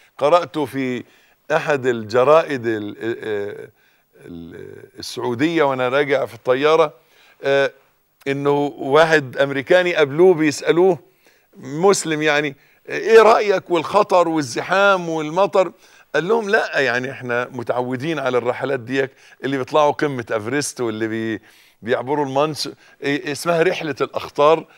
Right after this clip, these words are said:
فدي أمور عادية". سبحان الله العظيم، شوف، خدها من وجهة نظر،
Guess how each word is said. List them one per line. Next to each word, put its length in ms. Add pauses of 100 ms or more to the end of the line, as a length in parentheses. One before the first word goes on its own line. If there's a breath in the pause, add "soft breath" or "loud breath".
(140 soft breath)
فدي 260
أمور 260
عادية". 380
سبحان 480
الله 240
العظيم، 260
شوف، 180
خدها 280
من 120
وجهة 280
نظر، 520